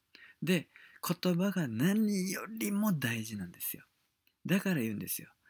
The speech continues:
口先、もう上等ですね。口先でいいんですよ。口に出すということが大事なんですよ。出さなきゃダメなんです。思ってるだけじゃダメなんです。言わなきゃダメなんです。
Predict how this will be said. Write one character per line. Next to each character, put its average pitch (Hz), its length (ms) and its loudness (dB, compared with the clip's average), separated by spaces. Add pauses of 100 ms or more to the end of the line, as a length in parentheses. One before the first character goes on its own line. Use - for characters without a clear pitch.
(180)
口 - 180 -2
先、 175 540 2
も 139 300 2
う - 160 -6
上 131 280 2
等 165 200 4
で 156 120 2
す - 140 -4
ね。 - 220 -6 (560)
口 - 180 0
先 151 300 2
で 170 100 -2
い 175 60 2
い - 20 2
ん 190 60 4
で 160 100 2
す - 160 0
よ。 - 180 -8
口 - 220 -2
に 160 180 4
出 151 200 2
す - 140 -4
と 196 100 2
い - 20 4
う 165 60 2
こ 143 100 -6
と 135 100 -4
が 104 100 -2
大 95 200 -4
事 107 100 -8
な 101 120 -6
ん 82 60 -8
で - 60 -14
す - 140 -8
よ。 80 60 -20 (240)
出 165 120 0
さ 202 140 -2
な 214 140 2
き 113 80 0
ゃ - 20 2
ダ 98 180 -2
メ 151 120 2
な 190 120 2
ん 135 40 0
で 107 80 -6
す。 - 100 -6
思 127 220 0
っ 190 40 0
て - 140 -4
る 117 80 -4
だ 92 80 -2
け - 80 -12
じ 80 80 -10
ゃ 67 60 -10
ダ 92 120 -4
メ 127 120 0
な 175 120 4
ん 131 40 -2
で - 80 -10
す。 - 100 -12 (240)
言 143 160 6
わ 190 160 4
な 214 160 2
き - 140 -6
ゃ 285 40 2
ダ 135 160 -2
メ 107 120 -2
な 214 100 -6
ん 190 60 -10
で - 40 -12
す。 - 120 -14